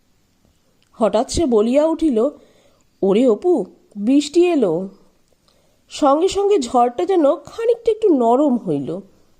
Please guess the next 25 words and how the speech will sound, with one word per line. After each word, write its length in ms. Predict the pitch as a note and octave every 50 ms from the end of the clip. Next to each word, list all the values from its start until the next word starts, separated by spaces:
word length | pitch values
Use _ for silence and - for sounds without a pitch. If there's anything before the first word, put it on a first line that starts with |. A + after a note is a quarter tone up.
| _ _ _ _ - F#3+
ভিজে 400 | F3+ F#3 F#3 G#3 F#3 G3 A#3 A#3
মাটির 460 | A3+ A3 G3+ F#3+ F#3+ A#3 A#3 B3+ C#4+
সোদা 380 | C#4+ - - B3+ G3+ G3+ G#3+ A3
সোদা 280 | A3 - B3+ A3+ C#4 C#4
গন্ধ 480 | A3+ G3+ G#3 G3+ G3+ G#3+ A#3 C4 C4
পাওয়া 300 | A3 - G3+ F#3 F#3 F3+
গেল। 340 | D#3+ D#3+ C#3+ C#3+ G#2+ D3 G#3 - _ _ _ _ _ _ _ _ _ _ _ _ _ _ _ -
একটু 280 | C#4 D4 C#4+ - F#4 F#4
পরেই 380 | - G#4+ G4+ D4+ C#4+ D4 F4 F#4+ - - _ _ _ -
মোটা 460 | C4+ C4 C4+ C4+ C4 C4+ D#4 D#4 E4
মোটা 320 | D#4 D4 C#4 C#4+ C#4+ D4
ফোঁটায় 520 | D4+ - D4 B3 A#3+ B3+ B3+ C#4+ F4+ A4 A4
চরবর 600 | - - E4 C4 C4 B3+ C4 B3+ B3+ B3+ B3+ C#4+
করিয়া 540 | B3 C#4+ C#4+ D4 D#4+ D4 B3+ A3+ B3 D#4+ G4 - - - _ _ - G3+ F#3+
গাছের 420 | G#3 G3 G3 G3 - A#3+ A3+ G#3+
পাতায় 460 | - A3+ G3 G3 G3 A#3+ D4+ G4+ G#4+
বৃষ্টি 460 | E4 A#3 A3 C#4+ E4+ E4 - - E4+ E4
পড়িতে 360 | E4 B3+ A3 G#3 G3+ A3+ A#3
শুরু 280 | A#3 - B3 G#3+ F#3+ F#3
করিল। 420 | F#3+ F3+ D#3+ D#3+ D3+ - G2 A2 F#3+ F#3 - - _ _ _ _ _ _ _ _ _ _ - - _ _
"আয়, 260 | - A3 G#3+ G3+ F#3 F#3+ - - _ -
আমরা 260 | - G3+ G#3 G#3 A3
এই 120 | A#3 B3 G#3
গাছতলায় 640 | - G#3 G3+ G3+ G3+ - - B3 A#3 A#3 A#3 A3+ A3
দাঁড়াই, 420 | G#3 G3 F#3 F3+ D#3+ D#3 D#3+ F3